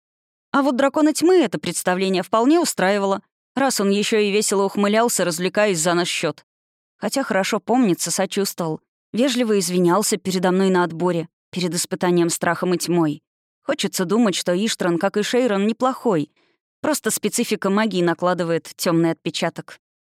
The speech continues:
"Интересная идея, Сейлиш, возьму на заметку. Хорошенько вам повеселиться", — улыбнулся друзьям Адеран, коротко поклонился нам и исчез. После чего Иштран начал занятия. "С Виром Сейлишраном вы уже успели познакомиться. Напомню,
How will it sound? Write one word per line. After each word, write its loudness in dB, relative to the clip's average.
"Интересная 4
идея, 2
Сейлиш, 0
возьму 2
на 2
заметку. 0
Хорошенько 0
вам 2
повеселиться", — -2
улыбнулся 0
друзьям 0
Адеран, 0
коротко -2
поклонился 0
нам 2
и -4
исчез. -6
После -2
чего 0
Иштран 0
начал -2
занятия. -2
"С -6
Виром 2
Сейлишраном 2
вы 0
уже 0
успели 0
познакомиться. 0
Напомню, 0